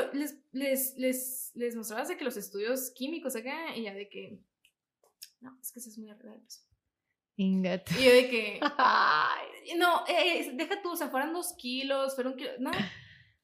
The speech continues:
Speaker 1: Y quieren que llegaras
Speaker 2: Diez.
Speaker 1: al mínimo
Speaker 2: Ajá.
Speaker 1: de
Speaker 2: Del peso ideal, una cosa así.
Speaker 1: Ajá, pues, y yo
Speaker 2: <laughs> Ay,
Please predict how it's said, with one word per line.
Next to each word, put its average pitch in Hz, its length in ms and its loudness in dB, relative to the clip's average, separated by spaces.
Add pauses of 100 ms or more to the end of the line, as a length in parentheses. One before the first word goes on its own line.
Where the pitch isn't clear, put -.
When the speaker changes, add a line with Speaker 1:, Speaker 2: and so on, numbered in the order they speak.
(180)
Speaker 1:
Y 254 120 -4
quieren 269 220 2
que 214 100 4
llegaras 233 320 6
Speaker 2:
Diez. - 180 -6
Speaker 1:
al 214 320 -2
mínimo 339 400 -4 (160)
Speaker 2:
Ajá. 220 300 2
Speaker 1:
de 220 200 0 (320)
Speaker 2:
Del 214 200 4
peso 214 200 8
ideal, 196 300 8
una 190 140 4
cosa 190 200 2
así. 175 200 2
Speaker 1:
Ajá, 247 380 4
pues, 269 160 -4
y 254 60 0
yo 226 100 0
Speaker 2:
<laughs> 302 260 2
Ay, 226 160 4